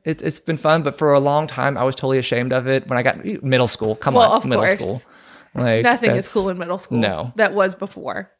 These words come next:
Speaker 1: Exactly. And I, and I totally give credit to one of my good friends who I wound up playing in a band with for getting me into all this other different types of music. Maybe he'll come on later, but we
Speaker 2: That would
Speaker 1: haven't
Speaker 2: be
Speaker 1: convinced
Speaker 2: awesome.
Speaker 1: him yet.
Speaker 2: Oh.
Speaker 1: But,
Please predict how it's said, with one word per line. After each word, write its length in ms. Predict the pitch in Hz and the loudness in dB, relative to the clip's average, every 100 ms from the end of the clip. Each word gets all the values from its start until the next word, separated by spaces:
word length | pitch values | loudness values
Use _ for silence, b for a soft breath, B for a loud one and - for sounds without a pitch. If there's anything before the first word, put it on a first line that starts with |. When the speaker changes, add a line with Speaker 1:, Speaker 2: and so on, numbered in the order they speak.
| _ | _
Speaker 1:
Exactly. 720 | 135 117 120 104 101 92 104 131 _ _ _ _ - | -2 0 2 2 0 -6 -8 -10 _ _ _ _ -6
And 160 | 120 | -2
I, 220 | 117 123 | 2 2
and 220 | 127 135 127 | 2 0 2
I 140 | 123 | 2
totally 360 | 120 151 143 127 | 0 -2 0 0
give 200 | 123 113 | -2 -2
credit 320 | - 123 110 | -2 -2 -2
to 120 | 123 | -4
one 160 | 117 113 | -2 -2
of 80 | 110 | -2
my 240 | 107 107 - - | -4 -4 -10 -4
good 160 | 131 - | -2 0
friends 360 | 117 113 110 | 0 0 -2
who 140 | - 110 | -4 -4
I 40 | |
wound 180 | 107 110 | -2 -4
up 60 | - | -4
playing 200 | 113 113 | -6 -4
in 60 | |
a 40 | 104 | 2
band 300 | 123 147 120 | 4 4 4
with 220 | 107 104 | 0 -2
for 120 | - 113 | -6 -2
getting 240 | 131 120 | 0 0
me 120 | 113 | 0
into 160 | 113 - | 0 0
all 120 | 107 | -2
this 140 | 110 | -2
other 140 | 113 104 | -2 -2
different 260 | 110 117 | -4 -8
types 220 | - 113 - | -6 -6 -4
of 80 | |
music. 400 | 113 113 107 - B B B B B | -6 -6 -6 -8 B B B B B
Maybe 300 | 143 233 254 | 0 0 2
he'll 160 | 175 180 | 0 0
come 240 | - 160 | -2 -2
on 140 | 156 143 | -2 -2
later, 320 | 120 - - | -2 -4 -6
but 220 | - - | -6 -6
we 60 | 127 | -4
Speaker 2:
That 0 | |
would 80 | 127 | -2
Speaker 1:
haven't 280 | 139 160 160 | 0 0 0
Speaker 2:
be 40 | |
Speaker 1:
convinced 340 | 151 131 127 - | 2 2 2 2
Speaker 2:
awesome. 220 | 110 110 | 0 0
Speaker 1:
him 60 | |
yet. 280 | 113 64 - _ b b | -2 -4 -8 _ b b
Speaker 2:
Oh. 600 | 185 220 370 247 175 196 - | -4 2 4 2 -2 -8 -2
Speaker 1:
But, 480 | 120 110 107 - | 2 2 2 -8